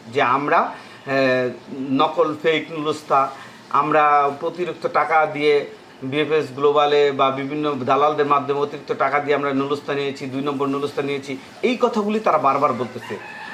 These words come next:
আসলে তারা যা করতেছে এটা আমাদের জন্য আসলে খুব একটা মঙ্গলজনক না। আমরা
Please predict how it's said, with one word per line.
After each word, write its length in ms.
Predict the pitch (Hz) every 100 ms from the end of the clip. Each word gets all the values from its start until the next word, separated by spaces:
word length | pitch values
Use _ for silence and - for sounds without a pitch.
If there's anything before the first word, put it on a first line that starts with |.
| -
আসলে 360 | 160 - 202 208
তারা 340 | 185 165 175
যা 180 | 170 165
করতেছে 480 | - 180 196 - 202
এটা 240 | - 151
আমাদের 400 | 139 143 143 147
জন্য 320 | 151 160 165
আসলে 560 | 175 135 - 147 139 131 - - - - - - -
খুব 140 | - 170
একটা 240 | 175 175
মঙ্গলজনক 800 | 160 160 175 170 180 147 151 147 -
না। 260 | 127 113 80 - -
আমরা 520 | - 147 147 156 165